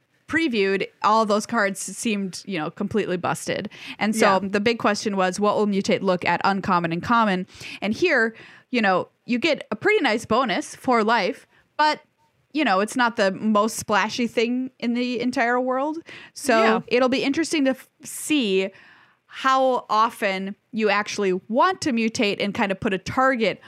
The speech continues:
Speaker 1: on your creatures as much
Speaker 2: Yeah.
Speaker 1: as, like, just playing this out for,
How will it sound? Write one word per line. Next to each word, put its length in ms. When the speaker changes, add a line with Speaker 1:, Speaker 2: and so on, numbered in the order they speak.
Speaker 1:
on 160
your 100
creatures 680
as 180
much 240
Speaker 2:
Yeah. 60
Speaker 1:
as, 160
like, 180
just 260
playing 280
this 200
out 220
for, 260